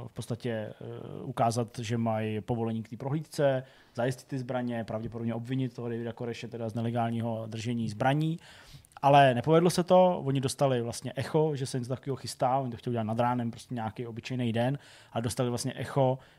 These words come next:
eh, mohl za to, eh, reportér, který měl informaci, že se tam bude ně-, něco dít, že tam přijdou policajti a že prostě budou chtít jako zabavovat ty zbraně,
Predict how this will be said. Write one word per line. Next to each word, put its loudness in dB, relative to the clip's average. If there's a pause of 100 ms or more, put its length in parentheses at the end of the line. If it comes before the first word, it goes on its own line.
(120)
eh, 0
mohl 4
za 2
to, -2 (220)
eh, -10 (160)
reportér, -2 (440)
který -2
měl -2
informaci, -2
že -4
se -10
tam -6
bude -6
ně-, -8
něco -10
dít, -8
že -8
tam -12
přijdou -10
policajti -8
a -6
že -10
prostě -10
budou -8
chtít -8
jako -10
zabavovat -6
ty -6
zbraně, -2